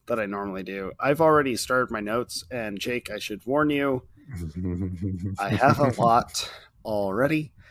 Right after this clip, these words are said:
Speaker 1: Um,
Speaker 2: To say? Okay.
Speaker 1: Yeah.
Speaker 2: It's gonna be some
Speaker 1: But I
Speaker 2: rants, maybe?
Speaker 1: Huh?
Speaker 2: Are we lucky enough?
Speaker 1: What?
Speaker 2: Are we lucky enough to hear some rants, maybe?
Speaker 1: I wouldn't say rants. Uh,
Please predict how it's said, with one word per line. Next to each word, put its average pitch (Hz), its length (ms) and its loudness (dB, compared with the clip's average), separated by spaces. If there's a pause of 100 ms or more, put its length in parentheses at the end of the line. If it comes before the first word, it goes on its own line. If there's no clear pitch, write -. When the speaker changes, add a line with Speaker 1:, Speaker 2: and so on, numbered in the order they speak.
(340)
Speaker 1:
Um, 98 380 0
Speaker 2:
To 98 140 -2
say? 95 320 6 (280)
Okay. 95 400 6
Speaker 1:
Yeah. - 140 -12 (220)
Speaker 2:
It's - 120 -12
gonna 95 160 2
be 92 40 6
some - 240 8
Speaker 1:
But - 20 8
I 175 100 4
Speaker 2:
rants, 180 280 6
maybe? 123 380 4 (300)
Speaker 1:
Huh? 147 120 12
Speaker 2:
Are 170 140 12
we 101 60 8
lucky 104 320 2
enough? 117 320 0 (880)
Speaker 1:
What? 143 260 8
Speaker 2:
Are 98 80 6
we 107 120 12
lucky 110 280 12
enough 110 200 6
to 107 60 2
hear 104 160 10
some 95 220 2
rants, 98 400 0
maybe? 131 360 6 (360)
Speaker 1:
I 170 80 12
wouldn't 262 220 12
say 190 200 8
rants. 131 640 2
Uh, 139 380 8